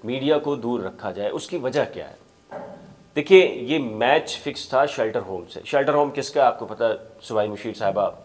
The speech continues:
फाल हैं इसमें, किसी को भी इसमें शक नहीं है, और वो पिछले दिनों खुद ये दावा करती रहीं और फिर जब Shelter Home में आने से पहले भी उन्होंने कहा था कि जी हम इसको इस Shelter Home में लाएंगे। कोर्ट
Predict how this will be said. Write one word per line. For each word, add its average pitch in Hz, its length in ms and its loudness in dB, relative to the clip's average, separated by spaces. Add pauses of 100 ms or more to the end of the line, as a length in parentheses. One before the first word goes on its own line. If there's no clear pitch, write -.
(260)
फाल 127 260 8
हैं 127 80 2
इसमें, 120 280 -6
किसी 196 240 -2
को 180 120 4
भी 151 300 -2 (100)
इसमें 123 220 -8
शक 120 240 -6
नहीं 107 180 -2
है, 90 140 -8 (380)
और 117 100 2
वो 120 60 -2
पिछले 127 260 -2
दिनों 127 160 -2
खुद 135 200 -2
ये 131 80 -2
दावा 110 200 4
करती 110 300 -6
रहीं 127 120 0
और 127 100 2
फिर 120 180 -4
जब 107 200 -4
Shelter 117 260 -2
Home 120 120 0
में 120 120 2
आने 113 120 0
से 123 100 -8
पहले 135 220 2
भी 131 60 -4
उन्होंने 117 220 0
कहा 104 140 2
था 104 100 -6
कि 98 120 -8
जी 123 180 -10 (260)
हम 127 160 2
इसको 127 200 -4
इस 123 160 -6
Shelter 104 220 0
Home 98 120 -4
में 95 100 -6
लाएंगे। 82 360 -10 (960)
कोर्ट 214 340 8